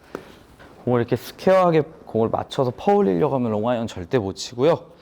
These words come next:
백스윙 갔다 간격 두고 대각으로 내려주고 몸이 제자리를 찾으면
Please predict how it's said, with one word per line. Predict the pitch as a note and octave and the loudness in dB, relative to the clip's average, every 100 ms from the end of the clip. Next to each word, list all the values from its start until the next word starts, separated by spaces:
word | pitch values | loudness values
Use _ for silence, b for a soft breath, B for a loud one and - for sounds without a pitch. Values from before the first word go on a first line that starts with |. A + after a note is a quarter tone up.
| B B B B _ | B B B B _
백스윙 | A2+ A#2 - C#3 | -6 -6 -6 -6
갔다 | A#2+ A2+ B2 A#2 | -6 -4 -2 -2
간격 | - A#2 B2+ B2+ | -2 -4 -4 -6
두고 | - A#2+ B2 - B B B | -8 -8 -8 -10 B B B
대각으로 | - C3+ C#3 C#3+ B2 B2 | 0 2 4 2 2 0
내려주고 | A2 G#2+ A2+ G#2+ A2 F3 A3+ B B - | -2 0 -2 -4 -2 -2 -2 B B -8
몸이 | A2+ A#2 | -4 -4
제자리를 | A2 A2 G#2+ C3 A#2+ G#2+ | -6 -2 2 2 2 -2
찾으면 | G2+ D3 B2+ B2+ D3+ | -6 -6 -6 -4 -4